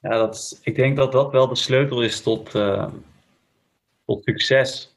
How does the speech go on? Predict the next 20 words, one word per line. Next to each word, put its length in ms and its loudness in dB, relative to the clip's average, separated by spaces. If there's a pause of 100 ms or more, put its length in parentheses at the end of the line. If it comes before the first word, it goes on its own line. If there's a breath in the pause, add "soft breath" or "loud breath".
(120)
En 260 -2
hoe 240 4
je, 320 2
hoe 160 2
je 60 4
het 100 0
ook 160 2
definieert, 640 2
maar 420 -4 (1040 soft breath)
je 120 0
wilt 200 4
uiteindelijk 400 2
in 80 2
een 60 2
bepaalde 500 4
flow 360 4
terechtkomen 600 2
dat 180 2
jij 320 2
gewoon 580 2